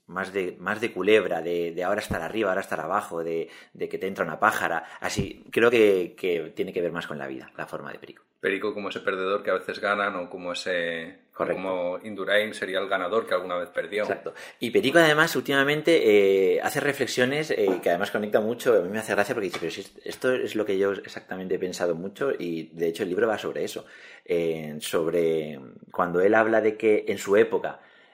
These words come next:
Speaker 1: eh, era una auténtica maravilla y no estaba considerado como un perdedor quedar segundo o tercero, eh,
Speaker 2: Mm.
Speaker 1: habla de una forma de ver la vida. Y, y me parece muy interesante. Y ahora él dice que,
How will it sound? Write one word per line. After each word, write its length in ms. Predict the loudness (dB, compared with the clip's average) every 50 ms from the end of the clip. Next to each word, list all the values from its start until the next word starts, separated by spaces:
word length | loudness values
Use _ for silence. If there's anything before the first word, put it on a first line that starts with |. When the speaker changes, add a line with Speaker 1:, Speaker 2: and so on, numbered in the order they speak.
| _ _ _
Speaker 1:
eh, 360 | -2 -2 -2 -2 -4 -6 -6 _
era 220 | -4 -2 -2 0
una 100 | 0 0
auténtica 400 | -2 0 0 -2 -2 -2 -4 -4 -4
maravilla 600 | -6 -6 -6 -6 -6 -6 -6 -4 -6 -8 -8 -10 -14 _ _
y 100 | _ -8 -4
no 140 | -2 -2 -2
estaba 320 | -2 -2 -2 -2 -2 -2
considerado 520 | -2 -4 -6 -4 -4 0 2 4 4 4 2
como 160 | 2 -4 -4
un 120 | -6 2
perdedor 520 | 2 2 2 2 2 4 4 4 4 2 -2 -12 _ _ _
quedar 240 | -6 0 0 0 0
segundo 420 | 0 -4 -2 -2 -2 -2 -2 -4 -4 -4
o 120 | -4 -6
tercero, 580 | -6 -8 -12 -12 -2 -2 0 0 0 -4 -8 -14 _ _ _ _ _ -20 -20 -20 -20 _ _
eh, 440 | -4 -2 0 0 -2 -2 -2 -4 -2 -2
Speaker 2:
Mm. 40 | 0
Speaker 1:
habla 160 | 2 2 2
de 60 | 2
una 120 | 2 0 0
forma 280 | 2 2 2 2 2
de 80 | 0 2
ver 120 | 0 0
la 100 | -2 -4
vida. 300 | -6 -8 -8 -10 -12 -16 _ _ _ _ _ _ -20 -20 _ _
Y, 540 | -8 -8 -6 -6 -6 -6 -6 -6 -6 -8 -8 -8
y 120 | -8 -8
me 120 | -8 -8 -8
parece 240 | -8 -8 -8 -6 -6
muy 100 | -6 -4
interesante. 640 | -2 -2 -2 -2 0 -2 -4 -4 -4 -4 -10 -10 -12 -12
Y 160 | -4 -2 0
ahora 500 | 4 8 8 8 8 6 2 -4 -8 -12 _ -20 _ _ _ _
él 220 | -6 -6 -4 -4 -4
dice 380 | -8 -8 -4 -2 -4 -4 -2
que, 360 | 0 0 0 0 -2 -4 -8